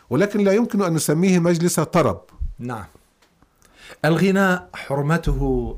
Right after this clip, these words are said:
Speaker 2: لا تخضع لمجالس الطرب فقط.
Speaker 1: نعم.
Speaker 2: آه، الإنسان قد يسمع من المسجلة،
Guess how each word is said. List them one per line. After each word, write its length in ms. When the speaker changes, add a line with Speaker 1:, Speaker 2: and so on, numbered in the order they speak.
Speaker 2:
لا 320
تخضع 560
لمجالس 580
الطرب 380
فقط. 520
Speaker 1:
نعم. 260
Speaker 2:
آه، 240
الإنسان 380
قد 180
يسمع 320
من 140
المسجلة، 840